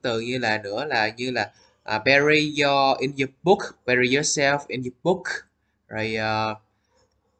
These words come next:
intensively, rồi past paper. Đó là những từ mà chúng ta đã học, đã xem cái section one. Ờ, section two sẽ đề cập tới các bạn học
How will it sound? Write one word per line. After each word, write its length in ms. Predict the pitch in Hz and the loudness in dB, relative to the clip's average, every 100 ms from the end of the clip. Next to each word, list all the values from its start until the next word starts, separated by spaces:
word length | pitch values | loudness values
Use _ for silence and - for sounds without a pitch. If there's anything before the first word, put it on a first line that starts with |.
| _ | _
intensively, 1200 | - 123 123 160 196 190 - 139 147 147 147 151 - _ _ _ _ _ | -4 -4 -2 0 0 -4 -6 0 2 2 0 -4 -10 _ _ _ _ _
rồi 300 | - 101 104 107 | -12 -6 -6 2
past 280 | 139 147 - | 4 4 2
paper. 760 | - 139 139 135 135 131 131 131 _ _ _ _ _ _ _ _ _ _ | -4 -4 -2 -2 0 0 -2 -4 _ _ _ _ _ _ _ _ _ _
Đó 80 | 151 | -4
là 80 | 156 | -4
những 220 | 123 120 | -4 -6
từ 200 | - 123 | -2 -2
mà 140 | 110 104 | -2 -6
chúng 120 | - | -6
ta 120 | 156 | -4
đã 340 | 123 101 120 - _ | 0 4 2 0 _
học, 200 | - 104 - _ _ _ _ | -4 -4 -6 _ _ _ _
đã 120 | 123 | -4
xem 380 | - 139 127 127 | -2 2 0 -2
cái 140 | 151 156 151 | -6 -6 -6
section 460 | - 170 139 107 | -4 -2 -4 -2
one. 160 | 117 117 - _ _ _ _ _ | 0 -2 -6 _ _ _ _ _
Ờ, 140 | 135 | -4
section 320 | 131 214 214 139 | -2 0 0 -2
two 400 | - 190 190 117 95 | 4 6 6 2 -4
sẽ 200 | - 165 | -6 -2
đề 260 | 143 123 123 | 2 2 0
cập 140 | 127 - - | -6 -6 -4
tới 380 | 165 185 208 190 | -2 -2 -4 -6
các 100 | 185 | -8
bạn 320 | - 101 98 104 _ _ _ _ _ _ | -4 -4 -4 -8 _ _ _ _ _ _
học 500 | - - 113 113 - | -20 -8 -6 -6 -10